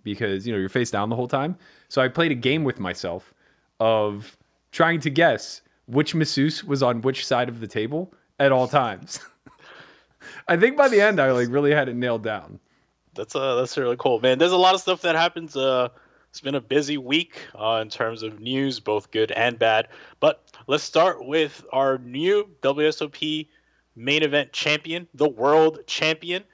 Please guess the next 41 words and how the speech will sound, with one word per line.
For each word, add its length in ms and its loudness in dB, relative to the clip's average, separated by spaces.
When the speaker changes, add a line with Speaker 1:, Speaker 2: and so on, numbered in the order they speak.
Speaker 2:
Not 180 -4
really 200 -2
sure 300 0
if 100 -2
he's, 220 -8
like, 180 0
the 120 -8
twenty 320 -6
twenty 360 -2
champion 480 -2
or 60 0
the 80 -6
twenty 280 -4
twenty-one 560 -4
champion. 600 -4
Uh, 600 0
I'm 240 -2
not, 240 0
I 140 2
don't 140 -2
know, 180 -8
man. 140 -6
He's 160 -2
the 80 0
world 200 4
champion. 400 -2
His 120 -4
name 200 -4
is 120 -6
Damian 460 0
Salas. 880 0
He 180 -16
flew 360 -8
all 280 -2
the 80 -8
way 260 -2
from 300 -8
Europe 420 2
to 100 -12
come 240 -2
here, 400 0